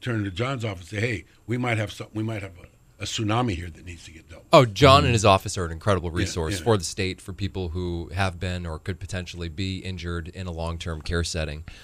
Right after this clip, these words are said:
Speaker 2: And what we're talking about is, you know, John, I'm sure, would agree with me. The, the
Speaker 1: Mm.
Speaker 2: majority of folks, the majority of caregivers, you know, they have their heart in it. They're in it for the right reasons. But like in any sector, there's gonna be the bad apples.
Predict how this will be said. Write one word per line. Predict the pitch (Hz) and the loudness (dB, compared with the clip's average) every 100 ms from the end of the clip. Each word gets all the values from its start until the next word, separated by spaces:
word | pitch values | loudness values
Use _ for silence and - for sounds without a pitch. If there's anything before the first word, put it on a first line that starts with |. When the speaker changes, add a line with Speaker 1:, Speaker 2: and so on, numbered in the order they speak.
| - - | -20 -2
Speaker 2:
And | 110 107 101 | 2 4 4
what | 117 | 0
we're | |
talking | 117 139 160 110 | 6 6 6 2
about | 92 92 | 2 4
is, | 90 85 - | 2 0 -4
you | 127 | -2
know, | 98 80 - _ 104 | 0 0 -6 _ 0
John, | 123 127 | 4 4
I'm | 107 95 | 2 0
sure, | - 101 | -2 -2
would | 92 | -2
agree | 82 87 | -2 0
with | 85 82 | 0 0
me. | 85 | -4
The, | 80 82 | -4 -4
the | - | -4
Speaker 1:
Mm. | 95 | -4
Speaker 2:
majority | 87 110 117 107 | 4 8 8 8
of | 98 | 2
folks, | - 92 85 | 0 0 -2
the | - | -8
majority | 85 101 98 90 | -6 -2 -2 -2
of | |
caregivers, | - 87 85 78 82 80 - - - - | -2 -2 -2 -4 -6 -6 -10 -18 -20 -8
you | 98 | -2
know, | |
they | 82 | 0
have | 85 113 107 | 2 2 2
their | 87 | 0
heart | 90 87 | 0 0
in | 87 | -2
it. | 87 82 | -6 -6
They're | 87 | -6
in | 101 | -4
it | 101 | -4
for | 92 | -4
the | 82 | 0
right | 85 76 | 0 -2
reasons. | 85 82 82 82 - - - - _ | -4 -4 -4 -8 -10 -12 -20 -20 _
But | 101 | 8
like | 143 151 | 10 10
in | |
any | 143 147 | 8 6
sector, | - 85 - 90 | 6 2 0 -4
there's | 95 98 | -2 2
gonna | 95 98 | 4 4
be | 92 | 4
the | 90 | 2
bad | 87 82 | 2 0
apples. | 78 69 - - - | -2 -8 -12 -12 -14